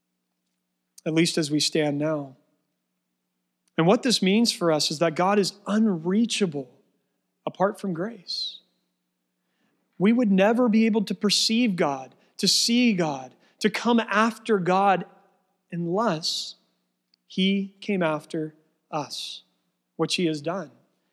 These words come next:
in his word and supremely in the person of the Lord Jesus Christ. He came to us because we cannot come to him.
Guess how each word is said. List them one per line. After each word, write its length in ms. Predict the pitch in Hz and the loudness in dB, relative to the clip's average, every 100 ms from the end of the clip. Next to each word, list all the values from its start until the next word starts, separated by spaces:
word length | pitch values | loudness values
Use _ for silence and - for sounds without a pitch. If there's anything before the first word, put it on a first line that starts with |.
| _ 185 | _ 2
in 160 | 185 | 4
his 220 | 190 196 | 4 2
word 440 | 160 185 180 165 143 | 2 4 4 4 2
and 140 | 147 | 0
supremely 880 | - 170 - 196 208 190 156 151 143 _ _ _ _ _ - | -2 -2 0 2 4 4 2 0 -2 _ _ _ _ _ 2
in 160 | 185 | 4
the 100 | 180 | 4
person 720 | 170 - 220 202 170 143 143 147 _ _ _ - | 0 2 2 4 0 -2 -4 -10 _ _ _ 0
of 140 | 170 | 2
the 80 | 165 | 4
Lord 280 | 160 160 156 | 4 4 2
Jesus 400 | 147 156 143 143 | 0 -2 -2 -4
Christ. 760 | - 160 156 135 135 - - - _ _ _ _ | -4 -2 -2 -2 -6 -10 -14 -20 _ _ _ _
He 220 | - 220 | 4 4
came 340 | 214 233 233 214 | 6 4 6 6
to 140 | 208 | 6
us 260 | 202 185 - | 4 4 0
because 420 | 202 165 175 147 | -4 0 -2 -2
we 400 | 151 170 214 214 | -4 0 2 0
cannot 840 | - - 202 214 214 165 151 151 - _ _ _ - | -2 -8 -4 0 0 0 -2 -6 -14 _ _ _ -14
come 480 | - 180 170 170 156 _ _ _ - | -2 0 0 -2 -6 _ _ _ -2
to 140 | 165 | 0
him. 520 | 151 220 202 139 143 | 0 -2 -2 -6 -12